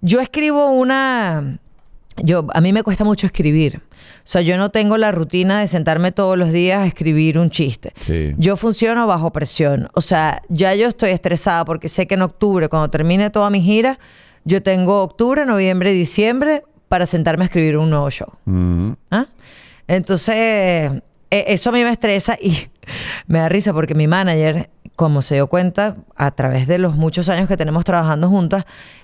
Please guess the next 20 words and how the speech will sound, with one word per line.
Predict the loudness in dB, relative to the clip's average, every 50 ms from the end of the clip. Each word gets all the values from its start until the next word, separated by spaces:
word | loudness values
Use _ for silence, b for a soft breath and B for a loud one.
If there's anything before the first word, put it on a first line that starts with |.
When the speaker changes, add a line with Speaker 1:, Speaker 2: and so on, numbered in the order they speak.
| B B
Speaker 1:
ella | 0 2 2 2
me | 0 0
puso | 0 0 -2 -2 0 0 0
una, | 0 2 2 2 2 2 0 0 0 0 0 0 -2 -4 -6 _ _ 0
mi | 2 2 4 4
directora | 2 2 2 0 -2 -2 0 0 2 2 0 0 0
de | 0 0
show, | -2 0 0 0 0 2 0 -2 -4 -4 B B B B B B B B B B _ -20 -20 _ -2
eh, | 0 2 2 2 2 2
hace | 0 0 0 0 0
una | 0 0
especie | 0 0 0 -2 0 -2 -2
como | 0 0 0 0
de | 0 0
profesora. | 0 -2 -4 -2 -2 -4 -2 0 0 0 0 -2 -6 -10 -12 -16 _ _ _ _ -4
Entonces | -2 0 2 2 2
yo | 2
hago | 2 0 0
tareas | 0 0 0 0 0 0 2
dirigidas. | 2 2 2 2 2 2 0 0 0 -2 -2